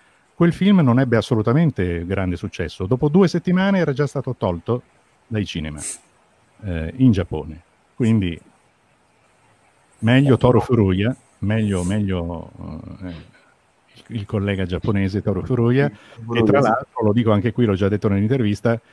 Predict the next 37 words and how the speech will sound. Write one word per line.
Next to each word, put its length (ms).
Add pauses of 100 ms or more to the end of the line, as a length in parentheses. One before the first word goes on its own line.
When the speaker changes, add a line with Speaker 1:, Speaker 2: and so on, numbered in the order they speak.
(220)
Speaker 1:
Toru 200
Furuya 600
ha 180
nove 400
anni 340
più 140
di 100
me, 220 (340)
cioè 200
il 60
Speaker 2:
Sì, 60
dai. 80
Speaker 1:
doppiatore 680
di, 300 (100)
eh, 360 (460)
Pegasus 600
della 260
serie 320
classica, 640 (560)
eh, 580
che 140
passava 420
per 160
essere 380
quello 280
che 120
era, 200
era, 380
aveva 220
la 60
voce 200
giusta 380
perché 560
ha 100
la 80
voce 240
giovane, 460